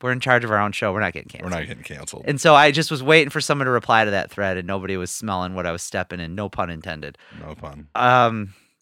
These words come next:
Speaker 1: this would be an interesting episode.
Speaker 2: Yeah, it, it was a little clunky. <laughs> Uh, those that have made it throughout, through the whole thing.
Speaker 1: But I think they, the,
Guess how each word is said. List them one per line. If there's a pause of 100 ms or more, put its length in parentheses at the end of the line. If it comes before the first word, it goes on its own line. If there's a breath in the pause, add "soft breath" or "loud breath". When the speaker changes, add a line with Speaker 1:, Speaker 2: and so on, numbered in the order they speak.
(720)
Speaker 1:
this
would
be
an
interesting
episode. (480)
Speaker 2:
Yeah,
it,
it
was
a
little
clunky.
<laughs>
Uh,
those
that
have
made
it
throughout,
through
the
whole
thing.
Speaker 1:
But
I
think
they,
the,